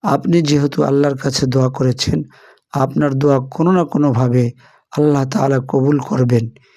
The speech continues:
এতে কোনো সন্দেহ নেই। কারণ আল্লাহ রব্বুল আলামিন অতি দয়ালু,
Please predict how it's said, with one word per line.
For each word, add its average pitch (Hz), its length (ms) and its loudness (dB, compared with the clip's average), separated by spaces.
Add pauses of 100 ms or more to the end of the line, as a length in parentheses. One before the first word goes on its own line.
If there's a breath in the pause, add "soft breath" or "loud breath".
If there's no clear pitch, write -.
(300 soft breath)
এতে 151 160 -2
কোনো 165 220 0
সন্দেহ 131 500 0
নেই। 117 280 0 (420 soft breath)
কারণ 135 240 0
আল্লাহ 135 340 0
রব্বুল 127 320 0
আলামিন 127 720 2 (520 loud breath)
অতি 160 240 0
দয়ালু, 123 600 0